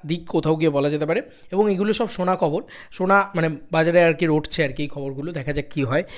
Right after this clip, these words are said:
তবে একটা না একটা কিছু তাণ্ডবের তরফ থেকেও আসা উচিত আমি মনে করি, যেহেতু শাকিব খান the biggest megastar of বাংলাদেশ, তার জন্মদিন, সেই দিনকে কিছু না কিছু একটা দেওয়া উচিত। একটা এইটা তাণ্ডবের অ্যানাউন্সমেন্ট, আহ, প্রপার অ্যানাউন্সমেন্ট বা শুভ মুহূর্ত,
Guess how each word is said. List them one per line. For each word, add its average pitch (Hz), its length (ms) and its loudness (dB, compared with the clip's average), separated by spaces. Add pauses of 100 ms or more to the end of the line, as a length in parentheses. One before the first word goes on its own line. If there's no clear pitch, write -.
(160)
তবে 190 120 0
একটা 196 240 0
না 269 80 4
একটা 262 140 -4
কিছু 247 180 0
তাণ্ডবের 190 400 2
তরফ 185 220 -2
থেকেও 196 220 -2
আসা 160 220 2
উচিত 160 380 -2 (140)
আমি 160 200 0
মনে 147 160 -2
করি, 143 200 -4 (280)
যেহেতু 196 240 2
শাকিব 196 400 -2
খান 196 200 4
the 170 100 2
biggest 156 340 0
megastar 156 340 0
of 151 80 2
বাংলাদেশ, 156 580 0
তার 160 200 -4
জন্মদিন, 151 520 -4
সেই 139 180 -8
দিনকে 135 300 -10 (360)
কিছু 233 160 -2
না 269 80 6
কিছু 233 200 0
একটা 220 200 0
দেওয়া 151 220 2
উচিত। 139 240 -8 (100)
একটা 151 240 -6 (100)
এইটা 196 340 4 (220)
তাণ্ডবের 180 420 4
অ্যানাউন্সমেন্ট, 202 540 -4 (520)
আহ, 147 340 6
প্রপার 202 240 6
অ্যানাউন্সমেন্ট 202 600 4
বা 175 140 6
শুভ 208 280 0
মুহূর্ত, 170 440 2